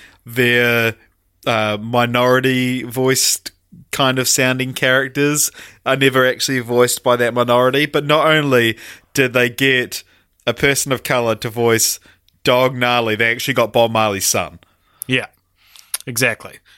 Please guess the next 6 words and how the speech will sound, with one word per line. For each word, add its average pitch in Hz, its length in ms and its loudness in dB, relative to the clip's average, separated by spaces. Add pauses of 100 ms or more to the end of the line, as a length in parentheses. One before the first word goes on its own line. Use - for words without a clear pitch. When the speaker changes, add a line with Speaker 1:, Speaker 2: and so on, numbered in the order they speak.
(140)
Speaker 2:
Um, 123 380 -2
and 127 260 -2
on 139 200 0
that 127 200 -2
subject, 113 540 -2 (280)
while, 123 600 0